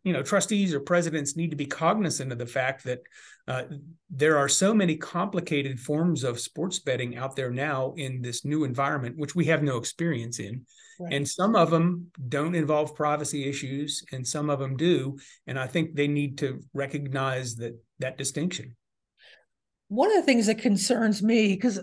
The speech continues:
Speaker 2: I, I have a bit of a tech geek side to me, but is the prolif-,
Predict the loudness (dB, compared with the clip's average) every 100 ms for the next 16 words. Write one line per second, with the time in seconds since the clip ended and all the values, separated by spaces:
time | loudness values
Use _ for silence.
0 | -2 -2 0 2 4 4 2 2 2 4
1 | 2 2 2 2 -2 -6 -6 -6 -2 0
2 | 0 -2 -4 -2 -2 -4 -6 -12 -20 -20
3 | 0 2 4 0 0 2 2 0